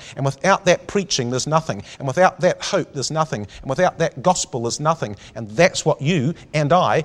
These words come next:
need to go and do, is preach the gospel, not set up social welfare programs. Now, you might notice that I sound quite decisive and passionate about that.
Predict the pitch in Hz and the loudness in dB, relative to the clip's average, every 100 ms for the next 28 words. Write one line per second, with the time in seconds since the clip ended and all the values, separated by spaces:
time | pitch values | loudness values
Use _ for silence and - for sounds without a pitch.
0 | - 143 151 151 131 143 127 127 143 104 | -2 0 2 2 2 2 2 0 -2 -2
1 | - 120 - - 185 175 - 131 170 165 | -8 -8 -8 -2 -2 -2 -4 2 2 2
2 | - 101 82 - - 123 139 170 175 - | -2 -6 -8 -18 -8 0 4 4 2 0
3 | 170 143 135 - - 127 - 117 127 123 | -2 0 -2 -2 -2 0 -2 0 0 0
4 | - 98 - 101 - 90 - - - - | -4 -8 -8 -10 -10 -14 -14 -10 -12 -12
5 | _ _ _ _ _ _ - _ _ _ | _ _ _ _ _ _ -20 _ _ _
6 | _ _ _ _ _ _ _ _ _ _ | _ _ _ _ _ _ _ _ _ _
7 | _ _ _ _ _ _ _ _ _ _ | _ _ _ _ _ _ _ _ _ _
8 | _ _ _ _ 139 135 - - _ 151 | _ _ _ _ 2 2 0 -8 _ -2
9 | 143 175 - - - 151 156 139 139 127 | 2 4 2 -8 0 2 4 2 2 2
10 | 123 151 139 - 139 - 131 - 147 - | 4 2 2 4 4 4 2 4 4 2
11 | 135 127 - 151 - 139 135 143 135 170 | 0 -2 -2 -2 -2 -4 0 0 2 0
12 | - | 0